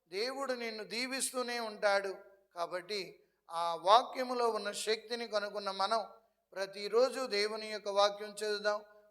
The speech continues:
వాక్యం ద్వారా మారు మనసు పొందుకుందాం. వాక్యం ద్వారా ఆనందాన్ని దయ-, చవి చూద్దాం.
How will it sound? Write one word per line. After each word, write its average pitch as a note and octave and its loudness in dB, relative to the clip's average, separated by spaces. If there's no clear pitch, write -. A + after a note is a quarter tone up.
వాక్యం A3 -4
ద్వారా G3+ 8
మారు F#3+ 4
మనసు G#3+ -4
పొందుకుందాం. G3+ -2
వాక్యం G#3+ 0
ద్వారా G3+ 6
ఆనందాన్ని A3 0
దయ-, G#3+ -6
చవి G#3+ -8
చూద్దాం. A3 -2